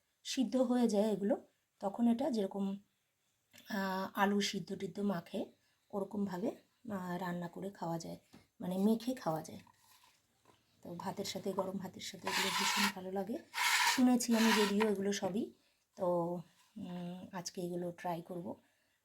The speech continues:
তো যা-, আপনারা যারা এগুলো, আহ, ব্যবহার করেছেন তারা কমেন্ট করে জানাবেন যে এগুলো, আহ, কেমন লাগে খেতে, বা, আহ,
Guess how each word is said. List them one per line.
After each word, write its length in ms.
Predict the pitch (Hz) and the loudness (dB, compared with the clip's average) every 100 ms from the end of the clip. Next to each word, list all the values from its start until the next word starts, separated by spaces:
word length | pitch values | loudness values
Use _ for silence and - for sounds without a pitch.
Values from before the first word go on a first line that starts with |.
| _ _ _ _ _ _ | _ _ _ _ _ _
তো 180 | - 180 | -12 -10
যা-, 160 | 165 - | -8 2
আপনারা 520 | 196 196 - 247 262 | 4 4 0 4 6
যারা 360 | 254 196 208 247 | 6 4 4 4
এগুলো, 460 | 190 185 196 208 202 - | 2 0 0 0 -2 -8
আহ, 100 | 202 | -6
ব্যবহার 360 | 190 175 175 202 | -2 -2 -2 -4
করেছেন 420 | 202 190 - 320 | -4 -10 -10 -10
তারা 180 | - 160 | -8 -8
কমেন্ট 320 | - 170 185 | -6 -10 -12
করে 180 | - 196 | -12 -12
জানাবেন 460 | - - 196 208 - _ _ _ - | -12 -14 -12 -14 -14 _ _ _ -8
যে 180 | 196 196 | -4 -2
এগুলো, 480 | 202 190 190 240 330 _ - | -4 -4 -2 -2 -2 _ -14
আহ, 360 | 185 180 180 180 _ - | -10 -8 -8 -10 _ 0
কেমন 280 | 233 214 202 | 2 4 2
লাগে 200 | 190 190 | 2 -2
খেতে, 440 | 196 190 185 185 175 | -8 -10 -8 -8 -6
বা, 280 | 175 170 - - - _ | -4 -6 -10 -20 -20 _
আহ, 280 | 196 180 180 | -6 -4 -4